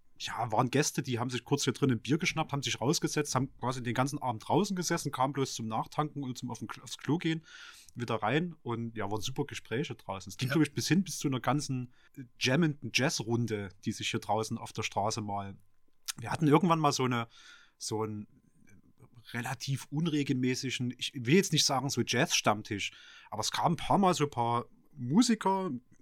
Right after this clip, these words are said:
Speaker 1: Kontrabass, Saxophon, ich weiß nicht mehr, was da für Instrumente dabei waren, ähm, eine, die noch gesungen hat.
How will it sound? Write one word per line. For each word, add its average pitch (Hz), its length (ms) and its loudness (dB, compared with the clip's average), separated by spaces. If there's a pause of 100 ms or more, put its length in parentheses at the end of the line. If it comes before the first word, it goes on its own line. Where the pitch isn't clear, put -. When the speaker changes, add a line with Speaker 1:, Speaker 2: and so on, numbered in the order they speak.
Speaker 1:
Kontrabass, - 1120 -2 (600)
Saxophon, 131 580 4
ich 117 100 2
weiß 156 120 8
nicht 170 100 6
mehr, 139 100 6
was 143 120 6
da 143 100 0
für 135 100 0
Instrumente 123 460 0
dabei 107 360 0
waren, 104 200 -2 (540)
ähm, 110 400 0
eine, 123 180 2
die 127 100 2
noch 123 160 -2
gesungen 156 460 2
hat. 196 200 -6